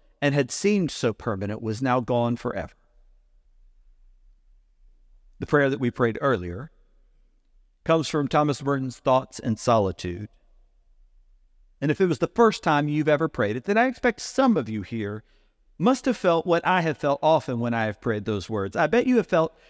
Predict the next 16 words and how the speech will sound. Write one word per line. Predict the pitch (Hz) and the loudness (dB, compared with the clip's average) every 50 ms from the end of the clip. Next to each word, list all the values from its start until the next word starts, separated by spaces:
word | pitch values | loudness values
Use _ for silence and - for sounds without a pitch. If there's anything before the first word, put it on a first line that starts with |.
| _ - | _ -2
as | 170 156 - | -2 -2 0
though | - 180 170 175 170 | 2 4 4 4 2
Merton | 151 156 165 185 220 - 196 170 156 127 | 2 0 0 0 0 0 -2 -4 -4 -2
gave | 110 185 202 233 262 254 180 156 | 0 2 4 4 4 2 0 0
words | 143 147 143 139 143 147 - - | 0 0 0 0 0 -4 -6 -6
to | - - | -4 -4
things | 127 - 170 170 175 175 147 | -2 0 0 0 0 0 0
that | - 160 151 151 | 0 0 2 2
had | 160 156 143 - | 0 0 0 2
otherwise | 180 190 185 190 165 170 165 165 156 - | 2 2 2 2 4 4 4 2 2 0
left | 147 135 131 - - - | 0 0 0 0 -2 -6
you | 135 | -8
speechless. | 120 - - - 101 - - - - - 92 - - - - _ _ _ _ - _ _ _ _ _ _ _ _ _ _ _ _ _ _ _ _ _ _ _ _ _ _ _ _ _ _ _ _ _ _ _ _ _ _ _ | -8 -8 -8 -10 -10 -8 -10 -14 -16 -16 -18 -18 -20 -20 -20 _ _ _ _ -20 _ _ _ _ _ _ _ _ _ _ _ _ _ _ _ _ _ _ _ _ _ _ _ _ _ _ _ _ _ _ _ _ _ _ _
To | _ - | _ 2
those | 131 160 165 - | 4 4 4 4
moments | 151 139 123 120 120 127 - - - - - - - - - | 2 2 2 2 2 -2 -4 -8 -12 -12 -12 -12 -12 -14 -16